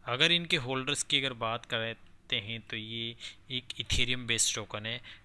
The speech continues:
और इनके होल्डर्स अभी काफ़ी कम है, यानी कि तैंतीस हज़ार होल्डर्स अभी हैं और आने वाले दिनों में अगर ये crypto dot com या फिर binance dot com के ऊपर आता है तो इनकी जो रेट है something एक दो रुपये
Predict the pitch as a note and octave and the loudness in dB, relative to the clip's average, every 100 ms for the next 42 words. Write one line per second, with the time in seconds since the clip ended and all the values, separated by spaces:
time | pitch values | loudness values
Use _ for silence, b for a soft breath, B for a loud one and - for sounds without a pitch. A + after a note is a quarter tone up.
0 | - B2+ B2+ A#2+ A#2+ B2+ - A2+ A#2 B2+ | -8 -2 0 -2 0 0 2 0 2 2
1 | - G#2+ A2+ - G2+ - - - G2+ F2+ | 2 0 -2 -4 -6 -8 -12 -8 -8 -8
2 | F2+ - - - A#2 A2+ A2+ A#2+ - G#2+ | -16 -14 -12 -10 -2 -2 -2 -8 -4 -6
3 | G2 A2 - G2+ G2+ G2+ G2 F#2 G#2 - | -4 -6 -6 -6 -6 -6 -8 -8 -8 -4
4 | G2+ G2 G2 G#2+ A#2 - B B - C3 | -6 -4 -6 -2 -2 -4 B B -10 -6
5 | C#3 A#2+ C3 D3+ D3 C#3 B2 A2+ A2+ A2+ | -4 -2 4 4 4 0 -2 -6 -6 -6
6 | A#2 B B - B2 A#2+ C#3 C#3+ - A#2+ | -6 B B -10 -6 0 0 0 -6 0
7 | A#2+ A#2+ - B2 A#2 - A2+ A2 - - | 2 2 2 -2 -2 -6 -6 -8 -8 -10
8 | G#2+ G2+ G2+ G2 A#2+ G#2 G#2+ A#2 A#2 A#2+ | -10 -8 -6 -6 -6 -6 0 2 4 2
9 | - A2 G2+ - G2+ G2+ G2+ G2 G2+ F#2+ | -2 -6 -8 -10 -10 -8 -10 -8 -6 -6
10 | - A#2 G#2+ C#3 C#3+ B B - - D#3+ | -6 -6 -6 -8 -12 B B -14 -6 -4
11 | E3+ - C3 A#2+ B2+ A#2+ A2+ G#2 A2 A2 | -2 -2 -4 -2 -2 -2 -6 -4 -4 -4
12 | - G#2+ G2 - G2 F#2 G#2 G2 G2 G2 | -6 -8 -8 -8 -8 -12 -14 -12 -12 -12
13 | G2+ G2+ G2 G2 G2+ | -12 -12 -12 -14 -14